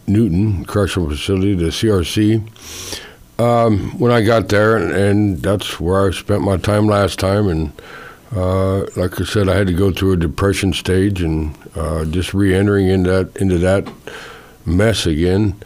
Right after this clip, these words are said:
Um, and then I, I kinda withdrew from society and, and, and, um,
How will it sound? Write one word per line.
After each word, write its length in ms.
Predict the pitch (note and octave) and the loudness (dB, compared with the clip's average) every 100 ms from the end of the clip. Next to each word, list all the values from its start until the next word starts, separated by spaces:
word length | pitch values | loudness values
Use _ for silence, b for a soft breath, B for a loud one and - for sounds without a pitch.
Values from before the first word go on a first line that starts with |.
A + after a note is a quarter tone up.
| B B B B B - | B B B B B -4
Um, 520 | A2 A2 G#2+ G2 D#2+ B B - | 2 4 4 2 0 B B -4
and 120 | A2 B2+ | 0 4
then 220 | C3+ C3 | 4 4
I, 340 | C3 E3 - | 2 2 2
I 60 | D#3 | 0
kinda 340 | - F#3 B2+ | 2 2 4
withdrew 520 | G#2 G2 E2 G2 C3 | 2 0 2 2 2
from 380 | A2+ F2+ D#2+ D2+ | 2 0 0 -2
society 640 | - F2+ D2+ F#2+ G#2+ A2+ G2 | -4 -4 -2 0 2 2 2
and, 260 | E2+ E2 | 2 0
and, 460 | D#2 E2 E2 D#2+ - - | -2 -2 -2 -4 -8 -8
and, 340 | E2 E2 E2 D#2+ | -4 -2 -2 -2
um, 400 | E2 D#2+ D#2 | 0 -2 -4